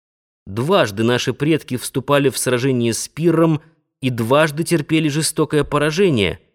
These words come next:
хотя и удивляли врага своим упорством. Но они не стали уклоняться от третьей битвы, которая решила исход войны в их пользу. Когда однажды Публий высказал свои сомнения отцу,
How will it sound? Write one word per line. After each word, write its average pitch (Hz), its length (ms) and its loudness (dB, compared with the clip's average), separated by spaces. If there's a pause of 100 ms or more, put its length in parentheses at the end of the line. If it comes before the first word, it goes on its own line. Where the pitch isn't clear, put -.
(320)
хотя 104 440 0 (420)
и 104 60 -6
удивляли 104 600 0
врага 107 360 0
своим 107 320 0
упорством. 107 720 -2 (1000)
Но 90 200 -4
они 90 200 -4
не 92 120 -2
стали 160 400 -2
уклоняться 165 640 0
от - 180 -8
третьей 160 400 -2
битвы, 135 540 -2 (300)
которая 135 400 0
решила 131 360 0
исход 120 360 -2
войны 127 320 2
в 127 100 0
их - 180 -8
пользу. 101 480 2 (1600)
Когда 127 360 -2
однажды 143 560 -2
Публий 139 580 -4
высказал 113 720 -4
свои 107 260 -6
сомнения 123 600 0
отцу, - 560 -4